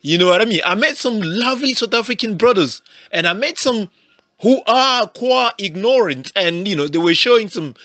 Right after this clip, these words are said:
you know, like, a dis-, you know, discrimination behavior and stuff like that. But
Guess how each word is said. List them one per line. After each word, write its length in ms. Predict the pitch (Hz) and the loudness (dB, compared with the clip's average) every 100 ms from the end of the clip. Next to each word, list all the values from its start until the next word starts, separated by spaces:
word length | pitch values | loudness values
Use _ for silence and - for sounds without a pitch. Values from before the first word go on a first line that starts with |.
| - _ | -20 _
you 180 | - 214 | -8 -4
know, 200 | 147 165 | -2 0
like, 320 | 175 156 - 160 | 0 0 -2 -10
a 60 | |
dis-, 300 | 131 160 - - | -6 -6 -6 -8
you 180 | 196 | -6
know, 160 | 208 123 | -4 -4
discrimination 920 | 123 165 - 170 160 175 240 - 147 | -4 -4 -2 -2 -2 0 0 -2 -6
behavior 560 | 131 175 220 170 131 127 | -6 0 2 0 -2 -6
and 80 | 131 | -4
stuff 240 | 185 - | -6 -4
like 80 | 165 | -2
that. 160 | 190 - - | -2 -4 -14
But 260 | 123 196 | -2 -2